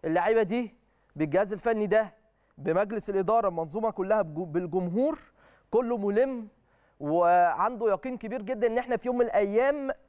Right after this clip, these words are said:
هنقدر نحقق الطموح ده. إيه هو الطموح؟ نفسنا ناخد البطولة.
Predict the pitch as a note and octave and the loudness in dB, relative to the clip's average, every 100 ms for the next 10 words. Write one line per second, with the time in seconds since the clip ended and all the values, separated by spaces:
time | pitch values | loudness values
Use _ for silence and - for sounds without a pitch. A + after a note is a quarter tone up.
0 | _ F3+ A#3 A3+ A3+ G3+ F3 B3+ A3 E3+ | _ 2 2 4 0 0 -2 0 0 -2
1 | - G3+ A#3+ G#3 F3 E3 E3+ G3+ A3 A3+ | -4 0 0 0 0 0 0 -2 2 2
2 | A3 G3+ G3 G#3+ A3+ - - _ _ _ | 2 -2 -2 2 2 0 -14 _ _ _
3 | _ _ D3 - G#3 G#3 - F3+ D3+ C#3 | _ _ -12 -2 2 2 0 -2 -2 -4
4 | C#3+ B2 | -6 -8